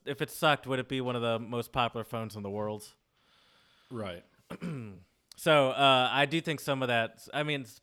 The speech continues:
Speaker 1: do, people do take that stuff to, also, I only, I never talk about this in my personal lives, 'cause I, uh, I was about to say 'cause I talk about interesting shit, but the reality is I don't talk to anyone. <laughs> I was at work today,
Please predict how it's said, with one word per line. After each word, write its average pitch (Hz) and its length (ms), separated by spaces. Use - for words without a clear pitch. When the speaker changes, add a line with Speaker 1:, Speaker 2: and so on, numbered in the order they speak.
Speaker 1:
do, 156 160
people 151 320
do 123 180
take 120 220
that 113 160
stuff - 260
to, - 140
also, 190 260
I 165 160
only, 175 300
I 151 100
never 165 160
talk 143 220
about 113 200
this - 240
in 113 160
my 113 180
personal 117 460
lives, 98 340
'cause 120 160
I, 123 280
uh, 120 60
I 120 160
was 131 100
about 131 80
to 127 80
say 127 160
'cause 123 120
I 120 80
talk 120 220
about 110 140
interesting 120 340
shit, 123 260
but 123 120
the 120 100
reality 120 460
is 98 120
I 110 120
don't 113 120
talk 104 160
to 151 80
anyone. 92 260
<laughs> 180 220
I 208 180
was 240 200
at 196 180
work 175 180
today, 208 400